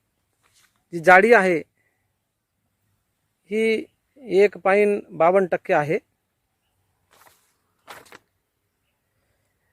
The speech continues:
आणि फळाचे वजन जवळपास, एका फळाचे वजन एकोणपन्नास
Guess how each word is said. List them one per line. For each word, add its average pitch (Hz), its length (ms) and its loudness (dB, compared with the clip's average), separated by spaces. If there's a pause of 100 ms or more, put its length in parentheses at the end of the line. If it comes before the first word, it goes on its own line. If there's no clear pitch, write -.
(1200)
आणि 202 240 -2
फळाचे 233 380 4
वजन 226 400 4 (420)
जवळपास, 208 500 2
एका 220 300 -2
फळाचे 208 260 0
वजन 202 320 2 (760)
एकोणपन्नास 226 1000 0